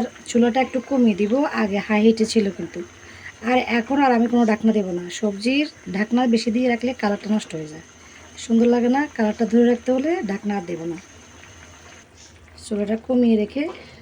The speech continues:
সিদ্ধ হওয়া পর্যন্ত অপেক্ষা করব। তাহলে দেখুন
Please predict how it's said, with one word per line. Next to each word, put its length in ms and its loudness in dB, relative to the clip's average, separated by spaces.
সিদ্ধ 260 -2
হওয়া 180 2
পর্যন্ত 340 2
অপেক্ষা 260 -2
করব। 220 0
তাহলে 280 4
দেখুন 240 4